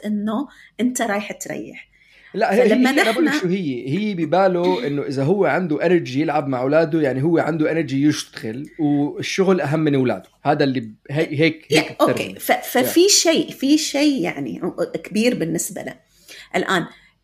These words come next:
Speaker 1: لما يبتدي يقول لك هذه الأشياء، مثلا، "آه، كبران راسك علينا" ولا whatever.
Speaker 2: مم، مم، مم.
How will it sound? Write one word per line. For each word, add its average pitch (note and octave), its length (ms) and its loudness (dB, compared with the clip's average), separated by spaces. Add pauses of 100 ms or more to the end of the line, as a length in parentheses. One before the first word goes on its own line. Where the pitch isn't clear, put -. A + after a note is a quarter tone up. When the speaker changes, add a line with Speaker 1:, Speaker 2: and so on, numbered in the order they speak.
(160)
Speaker 1:
لما F#4+ 460 2 (120)
يبتدي C#4+ 420 2
يقول B3 220 2
لك - 360 -4 (160)
هذه G#3 280 2
الأشياء، F#3 640 -2 (720)
مثلا، D#3+ 380 -2 (260)
"آه، F#3 320 -2
كبران F3+ 400 0
راسك F#3+ 420 -2
علينا" G3 420 2
ولا D3 260 0
whatever. - 320 0
Speaker 2:
مم، C#3 200 2
مم، B2+ 260 -4
مم. B2+ 140 -8